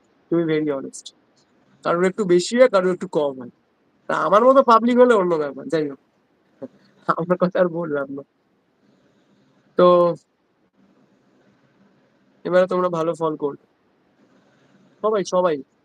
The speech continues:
আম, সাউন্ড ওকে, ঠিক আছে।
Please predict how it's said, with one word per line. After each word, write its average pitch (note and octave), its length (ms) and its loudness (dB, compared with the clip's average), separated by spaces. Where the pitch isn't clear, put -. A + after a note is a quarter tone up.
আম, D3+ 680 -6
সাউন্ড E3 300 -2
ওকে, F3 180 -8
ঠিক D#3+ 180 -8
আছে। - 260 -6